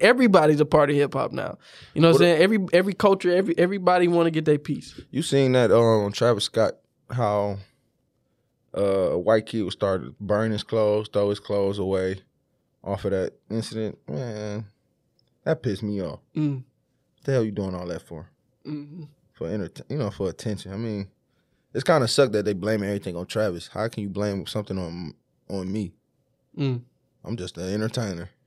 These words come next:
Speaker 2: You know, but it's kinda messed up
Speaker 1: I
Speaker 2: how
Speaker 1: mean,
Speaker 2: they
Speaker 1: everybody wanna point the finger at somebody.
Speaker 2: Yeah.
Speaker 1: You know,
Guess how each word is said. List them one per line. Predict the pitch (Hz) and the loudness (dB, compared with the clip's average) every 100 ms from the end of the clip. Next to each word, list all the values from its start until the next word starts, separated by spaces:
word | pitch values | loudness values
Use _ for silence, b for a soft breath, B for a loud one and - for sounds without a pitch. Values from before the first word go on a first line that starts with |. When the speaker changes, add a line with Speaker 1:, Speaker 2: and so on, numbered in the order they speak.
| _ _ _ _ _ _ _ _ _ _ | _ _ _ _ _ _ _ _ _ _
Speaker 2:
You | - 98 | -10 -10
know, | 82 78 | -10 -10
but | 80 | -10
it's | 95 - | -10 -12
kinda | 101 | -14
messed | 85 95 - | -10 -10 -8
up | 98 | -10
Speaker 1:
I | - | -8
Speaker 2:
how | |
Speaker 1:
mean, | 214 | -6
Speaker 2:
they | 202 | -4
Speaker 1:
everybody | 208 160 156 | -2 -2 0
wanna | 156 147 | 0 -4
point | - 135 | -6 -8
the | - | -8
finger | - 143 127 | -10 -8 -8
at | 127 | -10
somebody. | 143 151 113 127 135 _ _ | -10 -8 -10 -12 -16 _ _
Speaker 2:
Yeah. | - 104 101 95 95 | -8 -4 -4 -4 -6
Speaker 1:
You | - | -6
know, | 139 135 | -6 -6